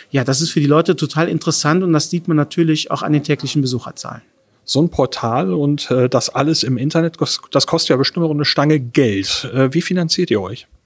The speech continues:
Speaker 1: Also zum einen finanzieren wir uns über Sponsoren und die andere Seite ist natürlich, dass bei uns jeder mitarbeiten kann, der sich für Astronomie interessiert,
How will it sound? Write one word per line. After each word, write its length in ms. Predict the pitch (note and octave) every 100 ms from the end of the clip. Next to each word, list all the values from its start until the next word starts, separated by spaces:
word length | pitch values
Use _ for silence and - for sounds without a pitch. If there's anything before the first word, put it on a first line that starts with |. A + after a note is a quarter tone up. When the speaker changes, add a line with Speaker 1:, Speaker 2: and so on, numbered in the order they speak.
| -
Speaker 1:
Also 340 | D3 D3 B2+
zum 240 | A#2+ D#3 -
einen 240 | D3 G#3+
finanzieren 640 | G#3+ G#3 F3+ - F#3 F3 D#3+
wir 320 | D#3+ D#3 D#3
uns 300 | D#3 D3+ D3+
über 240 | D#3+ D3+
Sponsoren 920 | - - C#3+ B2 C3 C#3+ D#3 B3 C#4 - - -
und 100 | E3
die 80 | D#3+
andere 300 | D3 E3+ F#3
Seite 320 | F3 E3+ E3+
ist 180 | E3+ E3+
natürlich, 640 | E3+ D#3 E3 D#3 D#3 -
dass 340 | D#3+ D3+ - -
bei 80 |
uns 220 | - E3 F3
jeder 180 | D#3
mitarbeiten 600 | D3 A3+ A#3 G3+ F#3+ G3 F#3
kann, 360 | F3 F3 F3
der 360 | D#3 D#3 D3+ D3
sich 180 | D3 -
für 160 | E3
Astronomie 460 | D#3 - D#3 D#3 D#3
interessiert, 680 | C#3 D#3+ D#3 A3 G#3 G3+